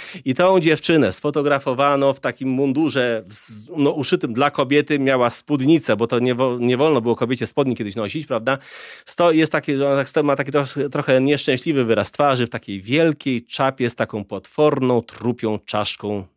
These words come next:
na wierzchu, prawda? No, ale już to tata kazał, miał jeszcze, to była jego jedyna córka, prawda? On miał kilku synów, no, ale wszystko jedno, musiała i koniec, i ona, ona nimi honorowo dowodziła.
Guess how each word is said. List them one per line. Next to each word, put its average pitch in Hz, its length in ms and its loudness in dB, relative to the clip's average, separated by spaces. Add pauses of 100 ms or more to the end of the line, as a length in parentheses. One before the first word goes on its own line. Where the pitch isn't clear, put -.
(120)
na 95 80 -6
wierzchu, 101 320 -2
prawda? 98 220 -2
No, 143 100 -2
ale 147 160 2
już 131 120 -2
to 143 140 0
tata 120 340 0
kazał, 147 600 2
miał 156 140 2
jeszcze, 139 220 0 (320)
to 170 80 0
była 185 120 4
jego 180 140 4
jedyna 190 260 4
córka, 185 300 2
prawda? 143 320 2
On 156 80 2
miał 151 200 4
kilku 151 300 -4
synów, 170 280 2
no, 151 120 0
ale 151 280 2 (120)
wszystko 147 320 -2
jedno, 147 340 4 (600)
musiała 190 720 4
i 151 120 -6
koniec, 165 320 0
i 165 100 -6
ona, 185 280 2 (320)
ona 151 200 0
nimi 156 180 0
honorowo 143 480 2
dowodziła. 127 540 2